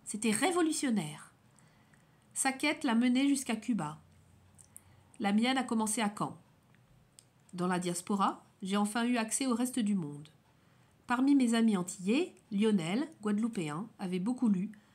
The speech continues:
notamment sur l'histoire des indépendances africaines. Il m'a fait découvrir tout un pan de ma culture.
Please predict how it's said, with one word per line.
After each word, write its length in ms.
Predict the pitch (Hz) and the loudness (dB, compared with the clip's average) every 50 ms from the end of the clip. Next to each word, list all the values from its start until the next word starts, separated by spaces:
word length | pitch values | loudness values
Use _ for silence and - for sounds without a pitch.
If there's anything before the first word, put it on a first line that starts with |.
| _ _ - | _ _ -4
notamment 360 | 214 226 226 285 269 262 294 | -4 -2 0 0 2 2 0
sur 160 | 285 - 277 233 | 0 0 0 0
l'histoire 380 | 233 226 226 - 262 262 262 | 0 0 0 0 0 0 2
des 140 | 247 214 202 | 2 2 2
indépendances 640 | 214 220 226 240 226 233 226 208 208 - 262 247 - | 2 0 0 -2 -2 0 0 2 2 0 0 -2 -2
africaines. 600 | 214 208 - 220 208 - - 165 151 143 143 - - _ _ _ _ _ _ _ _ _ - | -4 -4 -4 -8 -8 -8 -8 -8 -8 -10 -12 -16 -20 _ _ _ _ _ _ _ _ _ -2
Il 140 | 214 202 208 | 2 2 4
m'a 100 | 214 208 | 4 2
fait 160 | 208 - 247 | 0 0 0
découvrir 540 | 220 247 247 - 262 233 214 233 254 254 - | 0 0 -2 -2 -4 -2 0 0 -2 -2 -4
tout 180 | - - 370 - 339 | -8 -8 -6 -2 -2
un 80 | 302 | -2
pan 240 | 285 - 277 285 285 | -2 -2 -2 0 0
de 80 | 262 240 | 0 0
ma 100 | 226 226 | -2 -2
culture. 680 | 220 226 202 208 - - 165 147 143 - - - | -2 -2 -4 -4 -6 -10 -12 -14 -14 -16 -20 -20